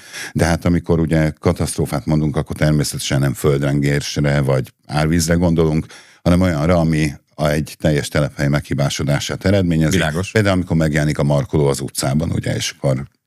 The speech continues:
Speaker 1: elmegy az áram, bepisil a klíma, és a, a különböző dolgok. Na most ez azért érdekes, eh, hogy, hogy kategorizáljuk ezeket a dolgokat, mert tudnunk kell, hogy mi ellen védekezünk.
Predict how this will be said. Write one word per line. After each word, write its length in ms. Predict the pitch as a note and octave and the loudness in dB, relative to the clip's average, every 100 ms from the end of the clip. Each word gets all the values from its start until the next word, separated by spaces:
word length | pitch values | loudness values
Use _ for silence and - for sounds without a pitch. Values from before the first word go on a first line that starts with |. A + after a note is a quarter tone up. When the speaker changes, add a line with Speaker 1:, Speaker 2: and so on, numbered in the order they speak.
| _ - - | _ -20 -18
Speaker 1:
elmegy 360 | - E2+ D2+ C2 | -2 2 2 0
az 140 | - | 2
áram, 400 | A#2 G2 G2 E2+ | 4 4 2 2
bepisil 420 | D#2+ - D#2 C#2+ | 0 0 -4 -4
a 40 | C2+ | -2
klíma, 500 | - A2+ G2+ F#2 E2 - - - - | 2 2 4 2 0 -6 -20 -20 -4
és 240 | D#2+ D#2 | -2 0
a, 420 | E2 D2+ C#2+ D#2 D2 | 0 0 0 0 0
a 80 | |
különböző 580 | C2 - D#2 C#2+ D2 D2+ | 0 0 2 2 0 0
dolgok. 460 | C#2+ E2 D2 C#2 - _ - - _ | 0 0 0 -2 -8 _ -20 -20 _
Na 100 | G#2+ | 2
most 220 | A2+ A2+ - | 2 2 -2
ez 140 | A#2 | 2
azért 340 | A#2 B2 F#2+ F2+ | 4 4 0 2
érdekes, 520 | F#2+ F2 F2 F2+ - | 0 2 2 0 0
eh, 280 | - E2 - - - - - B1+ D#2 | -6 -4 -4 -6 -12 -14 -8 -4 0
hogy, 260 | E2+ D#2 - | 2 0 -2
hogy 340 | E2+ D#2 D#2 D2+ | 0 0 2 0
kategorizáljuk 760 | - E2+ E2+ E2+ D#2 D#2+ D2 | 0 -2 0 0 2 0 0
ezeket 280 | F2 D2 C#2+ | -2 -2 -2
a 60 | D2 | 0
dolgokat, 480 | D#2+ G2 G#2 - G2+ | 2 2 0 -2 -2
mert 140 | E2+ | 0
tudnunk 300 | A#2 G2+ D2+ | 0 0 0
kell, 100 | E2 | 0
hogy 100 | D2+ | 2
mi 120 | E2+ | 2
ellen 240 | D2 D2 C#2 | 2 2 2
védekezünk. 680 | D2 C#2+ D#2 D#2+ G2 F#2+ | 0 -2 -2 -2 -2 -4